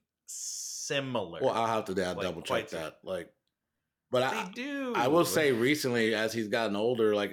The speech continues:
Speaker 2: the older picture of John Cusack I've seen recently, it kind of made me think of Nick Cage a little bit. Like,
Speaker 1: Oh God, an older Cu-, I haven't seen an older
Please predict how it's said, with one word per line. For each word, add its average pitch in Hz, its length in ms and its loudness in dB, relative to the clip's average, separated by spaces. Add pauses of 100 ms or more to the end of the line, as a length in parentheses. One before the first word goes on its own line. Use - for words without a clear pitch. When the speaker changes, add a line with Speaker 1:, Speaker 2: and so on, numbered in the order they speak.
Speaker 2:
the 101 220 -4
older 117 360 0
picture 123 340 -4
of 113 80 -6
John 117 220 -2
Cusack 117 440 -2
I've 110 140 -2
seen 120 220 -8
recently, 117 500 -10 (440)
it 110 180 -4
kind 120 240 0
of 110 100 0
made 104 540 0
me 104 240 -4 (480)
think 123 200 -4
of 98 260 -4
Nick 107 240 -4 (160)
Cage 107 360 0
a 90 60 -4
little 87 220 -4
bit. 85 220 -6 (220)
Like, 85 240 -12 (680)
Speaker 1:
Oh 92 200 -14
God, 85 300 -10
an 80 140 -16
older 95 340 -8
Cu-, - 200 -18
I 87 100 -6
haven't 123 260 -4
seen 98 200 -8
an 85 120 -10
older 85 460 -14